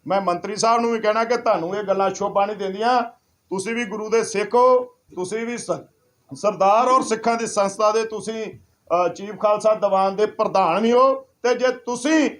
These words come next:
ਬਗੈਰ ਇਨਕੁਆਇਰੀਆਂ ਤੋਂ, ਬਗੈਰ ਸੋਚਿਆਂ ਸਮਝਿਆਂ, ਅ, ਦੋ ਸੌ ਪਚਾਨਵੇਂ ਦੇ, ਅ, ਲੋਕਾਂ ਦੇ, ਅ, ਇੱਕ ਗੁਰਸਿੱਖ ਬੰਦੇ ਦੀ ਜਿਹੜੀ ਮੈਂ ਸਮਝਦਾ ਕਿ ਕੇਸਾਂ ਦੀ ਬੇਦਬੀ ਹੋਵੇ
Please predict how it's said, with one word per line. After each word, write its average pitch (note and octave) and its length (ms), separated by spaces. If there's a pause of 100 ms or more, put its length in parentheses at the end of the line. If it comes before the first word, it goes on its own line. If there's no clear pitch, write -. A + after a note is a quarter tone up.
ਬਗੈਰ G#3+ 420
ਇਨਕੁਆਇਰੀਆਂ A#3+ 560
ਤੋਂ, A#3+ 120
ਬਗੈਰ G3 540
ਸੋਚਿਆਂ A3 440
ਸਮਝਿਆਂ, G#3+ 540 (460)
ਅ, G3 360 (160)
ਦੋ G3+ 200
ਸੌ B3+ 300
ਪਚਾਨਵੇਂ A#3 540
ਦੇ, D#3+ 280 (400)
ਅ, G3+ 160
ਲੋਕਾਂ G#3 380
ਦੇ, A#3+ 260
ਅ, A3+ 40 (640)
ਇੱਕ G#3 140
ਗੁਰਸਿੱਖ A3 460
ਬੰਦੇ G#3 380
ਦੀ A3+ 120
ਜਿਹੜੀ A3 280
ਮੈਂ A3 140
ਸਮਝਦਾ G#3+ 460
ਕਿ G#3 100
ਕੇਸਾਂ G3+ 360
ਦੀ G#3+ 120
ਬੇਦਬੀ F3 440
ਹੋਵੇ G3 420